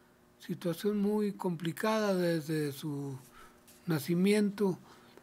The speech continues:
y superó muchos problemas y por ello, pues, eh,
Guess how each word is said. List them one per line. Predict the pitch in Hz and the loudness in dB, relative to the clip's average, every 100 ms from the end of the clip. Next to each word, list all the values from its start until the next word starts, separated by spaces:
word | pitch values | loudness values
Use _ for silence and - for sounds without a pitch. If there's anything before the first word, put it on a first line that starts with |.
| - - | -20 -8
y | 175 165 165 | 0 2 2
superó | 151 - 156 180 185 202 | 0 -4 -2 4 6 6
muchos | 202 196 190 | 4 2 0
problemas | 190 185 190 208 214 196 190 | 2 2 4 4 4 2 0
y | |
por | 180 165 175 | 0 2 4
ello, | 185 185 180 139 - - - - - | 6 6 4 0 -8 -20 -20 -20 -4
pues, | 175 147 - | 0 0 2
eh, | 151 143 139 | 2 2 -2